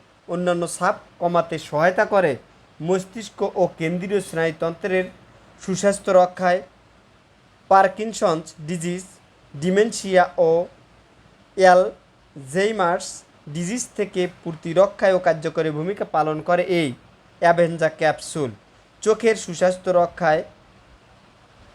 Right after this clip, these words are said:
একান্ত কার্যকরী ভূমিকা পালন করে, দেহের প্রদাহ কমাতে, আর্থ্রাইটিস কমাতেও সাহায্য করে,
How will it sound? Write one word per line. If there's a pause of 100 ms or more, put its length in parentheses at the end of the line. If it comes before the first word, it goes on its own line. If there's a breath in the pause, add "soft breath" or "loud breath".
(140)
একান্ত
কার্যকরী
ভূমিকা
পালন
করে, (340)
দেহের (200)
প্রদাহ
কমাতে, (880)
আর্থ্রাইটিস
কমাতেও (100)
সাহায্য
করে,